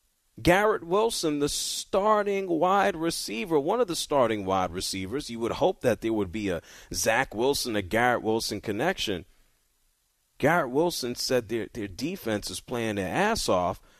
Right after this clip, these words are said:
but he called their offense sorry. He didn't need to refer to Zach Wilson by name. So Zach Wilson is,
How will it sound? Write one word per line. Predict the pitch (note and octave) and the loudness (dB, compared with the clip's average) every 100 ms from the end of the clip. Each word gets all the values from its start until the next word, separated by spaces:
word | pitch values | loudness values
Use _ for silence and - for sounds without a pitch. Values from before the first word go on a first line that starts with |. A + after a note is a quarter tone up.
| _ _ _ _ - | _ _ _ _ -2
but | D3 | -2
he | |
called | F#3+ - E3 D3+ | -2 2 2 4
their | D3 C#3 | 2 2
offense | E3 E3+ D#3+ A2 E2+ - - - _ | 0 0 -2 -4 -4 -6 -8 -10 _
sorry. | - - D3+ D3 A2+ - - _ _ _ _ _ _ _ _ _ _ _ _ _ _ - | -10 -2 2 2 2 -6 -20 _ _ _ _ _ _ _ _ _ _ _ _ _ _ -10
He | D#3 | -2
didn't | D#3+ D3+ | 0 0
need | D#3+ D#3+ | -2 -2
to | C3 | -2
refer | B2 - C3+ A#2 | -2 0 0 0
to | |
Zach | F#2+ G2+ A#2 A2 | -2 0 0 -2
Wilson | A2+ G#2+ - G2+ | -2 -4 -2 -4
by | F2+ F2+ | 0 -2
name. | F2 E2 D2+ - _ _ _ _ _ _ _ _ - | -2 -10 -16 -20 _ _ _ _ _ _ _ _ -8
So | - | -4
Zach | A#2+ C#3 G#3 G#3 | 0 2 2 0
Wilson | E3+ A#3 - C3 | -2 -2 -2 -2
is, | A2 G2+ - | -2 -6 -10